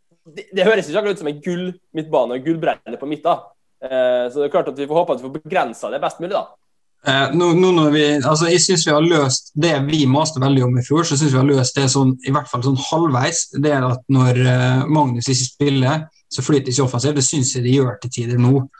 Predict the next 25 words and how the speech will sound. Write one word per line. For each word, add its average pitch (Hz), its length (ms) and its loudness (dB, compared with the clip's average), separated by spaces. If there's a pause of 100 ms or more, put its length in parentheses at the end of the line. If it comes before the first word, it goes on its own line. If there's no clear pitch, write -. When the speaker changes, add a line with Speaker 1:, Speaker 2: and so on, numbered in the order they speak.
(280)
Speaker 2:
Eh, 131 340 0
og 147 220 -2
det 160 140 2
betyr 135 360 0
at - 280 -6
min 151 280 0
påstand 147 480 0
er, 156 220 0 (480)
eh, 135 300 0
Fredrik 131 420 -2
Aursnes 131 420 -2
er 143 140 2
et, - 160 -6 (220)
eh, 131 260 0 (400)
ganske 151 260 0
mye 131 140 4
større 123 480 -4
tap - 560 -4 (160)
for 127 160 0
Molde 131 260 2
enn 131 320 0
det 131 160 2
Magnus 123 380 0
Eikrem 127 320 -2
er. - 80 -20